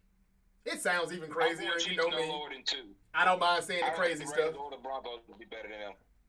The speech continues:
Speaker 1: Man, look, like I said, man, the disrespect is real with Russell Wilson. Y'all, hey, man, what, I'm gonna tell you what Russell Wilson is gonna say when he hits the
Speaker 2: What
Speaker 1: locker.
Speaker 2: does that do?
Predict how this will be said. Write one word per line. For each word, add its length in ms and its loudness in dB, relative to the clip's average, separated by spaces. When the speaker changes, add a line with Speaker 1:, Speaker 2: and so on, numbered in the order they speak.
Speaker 1:
Man, 360 -8
look, 180 -4
like 160 -4
I 80 0
said, 340 -2
man, 360 -6
the 80 -12
disrespect 720 -4
is 100 -14
real 440 -8
with 160 -8
Russell 300 -2
Wilson. 440 -8
Y'all, 440 2
hey, 100 10
man, 220 4
what, 240 -12
I'm 100 6
gonna 120 -2
tell 140 6
you 80 2
what 140 8
Russell 240 10
Wilson 280 4
is 80 -4
gonna 160 0
say 220 6
when 140 0
he 80 -2
hits 200 -8
the 120 -2
Speaker 2:
What 160 2
Speaker 1:
locker. 240 -2
Speaker 2:
does 140 -14
that 180 -8
do? 280 -6